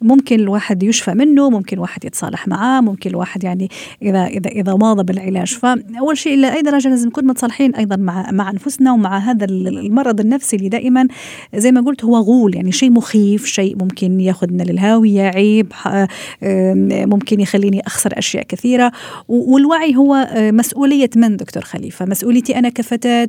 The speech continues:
كشابة، كزوج، كفتاة مقبلة وكشاب عفوًا مقبل على الزواج،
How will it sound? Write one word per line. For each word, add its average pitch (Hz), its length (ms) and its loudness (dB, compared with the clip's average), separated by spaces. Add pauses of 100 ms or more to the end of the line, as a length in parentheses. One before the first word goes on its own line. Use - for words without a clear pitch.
كشابة، 214 600 -2
كزوج، 214 640 -2
كفتاة 208 460 -4
مقبلة 208 400 -2
وكشاب 202 420 -4
عفوًا 208 380 -4
مقبل 208 300 -4
على 196 100 -2
الزواج، 196 460 0